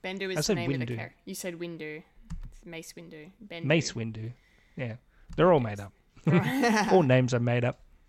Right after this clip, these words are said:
Speaker 1: Yeah. They are. That's very true.
Speaker 2: Oh, it could be Mace Windu. <laughs> He fell from the sky and he fell all the way to this planet. That's my, that's my theory.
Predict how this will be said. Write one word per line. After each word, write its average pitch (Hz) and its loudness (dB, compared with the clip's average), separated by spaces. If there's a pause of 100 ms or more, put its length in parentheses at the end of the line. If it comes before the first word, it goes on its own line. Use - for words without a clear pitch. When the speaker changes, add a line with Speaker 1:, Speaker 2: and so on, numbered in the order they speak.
(520)
Speaker 1:
Yeah. 170 -8 (640)
They 180 -12
are. 160 -14
That's 170 -20
very 170 -18
true. 190 -16 (140)
Speaker 2:
Oh, 131 4 (120)
it 151 6
could 180 6
be 262 10
Mace 135 4
Windu. 127 -6
<laughs> - -20 (1500)
He 165 6
fell 160 6
from 156 6
the 151 6
sky 131 4 (200)
and 156 6
he 151 8
fell 139 6
all 170 10
the 156 8
way 139 8
to 147 0
this 156 0
planet. 180 -6 (500)
That's 143 0
my, 139 6
that's 123 -2
my 127 4
theory. 110 -8